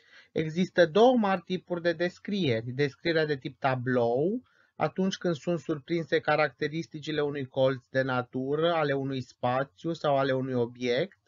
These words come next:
și descrierea de tip portret,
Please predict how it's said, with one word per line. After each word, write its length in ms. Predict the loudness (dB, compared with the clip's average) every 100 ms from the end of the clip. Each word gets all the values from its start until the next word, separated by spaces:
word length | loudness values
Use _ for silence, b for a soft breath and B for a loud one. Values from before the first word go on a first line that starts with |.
| b b b b _
și 200 | -4 0
descrierea 680 | 0 0 -4 2 4 4
de 120 | 2 -2
tip 280 | -4 -8 _ 0
portret, 680 | 2 2 0 0 2 0